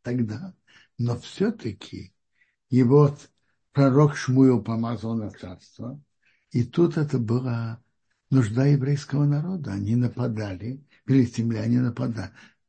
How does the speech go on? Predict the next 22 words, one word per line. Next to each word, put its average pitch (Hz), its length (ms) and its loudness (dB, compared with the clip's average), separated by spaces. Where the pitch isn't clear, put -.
на, 120 460 0
шли, 131 280 -2
нападали 117 720 -2
на, 120 360 0
на 117 240 -4
город 110 400 -6
Киев. 165 440 -2
Он, 147 520 4
и 143 140 0
тогда 135 500 -2
он 131 200 2
имел 127 300 4
право 117 380 -4
спросить 110 840 -10
и 120 80 -6
получил 117 520 -8
ответ. 226 320 -12
И 151 120 4
ответ 160 760 0
Урим 165 460 4
и 156 80 2
Тумим, 208 580 -4